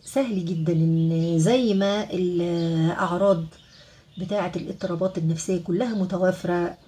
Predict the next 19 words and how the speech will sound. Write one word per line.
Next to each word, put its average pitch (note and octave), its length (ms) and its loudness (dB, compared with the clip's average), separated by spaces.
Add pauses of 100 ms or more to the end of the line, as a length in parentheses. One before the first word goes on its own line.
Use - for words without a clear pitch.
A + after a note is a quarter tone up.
في، F3 1000 -4
في - 200 -14
كل F#3+ 220 -2
حتة E3 360 -6 (560)
على D3 160 -6
السوشيال E3+ 920 -4
ميديا، F3+ 360 -2 (840)
فبالتالي G3+ 460 2
هي D4+ 180 6
لو B3+ 120 2
بحثت G#3 460 -4 (380)
عن، A3 280 -4 (500)
آه، E3 560 -4
أي A#3+ 200 0
دواء F#3 320 4 (1500)
للوسواس F3 500 -6
القهري A#3 400 -4
مش - 220 -6
هتغلب. B3 360 0